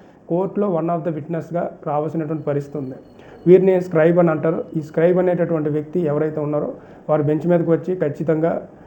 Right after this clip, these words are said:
సంబంధిత జడ్జి గారి ముందు, మేజిస్ట్రేట్ గారి ముందు,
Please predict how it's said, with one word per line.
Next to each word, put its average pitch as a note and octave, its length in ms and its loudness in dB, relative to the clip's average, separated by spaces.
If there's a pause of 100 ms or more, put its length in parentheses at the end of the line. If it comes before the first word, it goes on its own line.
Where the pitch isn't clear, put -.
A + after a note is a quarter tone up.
(240)
సంబంధిత D#3+ 460 2 (260)
జడ్జి D3+ 220 -4
గారి D#3 180 4
ముందు, D#3 380 -2
మేజిస్ట్రేట్ D3+ 340 -2
గారి D3+ 160 0
ముందు, D#3+ 460 -2